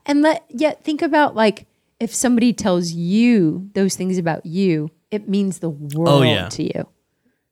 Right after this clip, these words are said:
Speaker 1: It
Speaker 2: It is
Speaker 1: means the
Speaker 2: such a
Speaker 1: world
Speaker 2: good
Speaker 1: to you.
Speaker 2: feeling.
Speaker 1: Oh, it's such a good
Speaker 2: Yeah,
Speaker 1: feeling.
Speaker 2: it's great.
Speaker 1: So I'm just gonna, I'm just gonna say that I think Lent is a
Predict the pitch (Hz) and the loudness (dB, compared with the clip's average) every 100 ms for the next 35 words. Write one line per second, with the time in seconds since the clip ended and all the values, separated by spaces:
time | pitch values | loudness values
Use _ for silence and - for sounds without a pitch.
0 | _ _ _ _ 220 220 214 190 - 180 | _ _ _ _ -8 0 2 2 2 4
1 | 175 165 180 185 120 101 117 101 87 85 | 4 4 4 2 0 -2 -6 -6 -6 2
2 | 339 302 202 170 - - - - - - | 6 6 6 4 0 -6 -6 -6 -6 -6
3 | 554 - 175 170 - 123 113 80 - _ | -6 -6 -4 -4 -4 -2 -2 -4 -10 _
4 | - - 123 110 92 - _ - - 240 | -18 -2 2 2 0 -8 _ -12 0 4
5 | 214 202 185 - _ 262 285 - - 220 | 6 6 2 -6 _ -2 -2 -2 -2 0
6 | 165 - - _ _ _ _ _ _ _ | -2 -4 -18 _ _ _ _ _ _ _
7 | - 311 180 - 175 - 180 175 190 214 | -2 0 0 0 -4 0 -2 0 0 0
8 | 196 175 190 202 208 - 190 | 0 0 0 0 -2 -12 -18